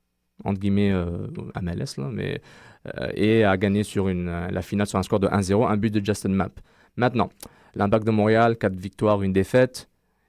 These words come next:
Une défaite crève-cœur, comme t'avais dit, Reg. Maintenant, l'Impact veut gagner.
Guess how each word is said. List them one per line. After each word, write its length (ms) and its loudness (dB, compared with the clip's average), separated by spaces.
Une 120 2
défaite 340 2
crève-cœur, 420 -2
comme 140 -2
t'avais 180 -2
dit, 160 0
Reg. 340 0
Maintenant, 280 -2
l'Impact 300 -2
veut 140 4
gagner. 420 2